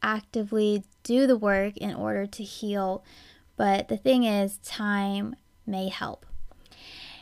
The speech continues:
And so I think a lot of us like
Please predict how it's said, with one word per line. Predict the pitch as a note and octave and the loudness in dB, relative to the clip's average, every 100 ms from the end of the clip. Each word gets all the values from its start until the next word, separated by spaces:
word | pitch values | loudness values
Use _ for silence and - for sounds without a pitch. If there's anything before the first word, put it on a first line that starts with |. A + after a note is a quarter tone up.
| - | -6
And | A3+ A3+ A3 | 0 2 0
so | - A#3+ A3+ A3+ A3+ | 4 4 6 4 2
I | - | 0
think | B3+ E4+ F4 | 2 2 4
a | D#4 | 6
lot | B3+ A3+ | 8 8
of | A3+ A3 | 6 4
us | G#3+ - | 2 0
like | A3 G#3+ | -2 -4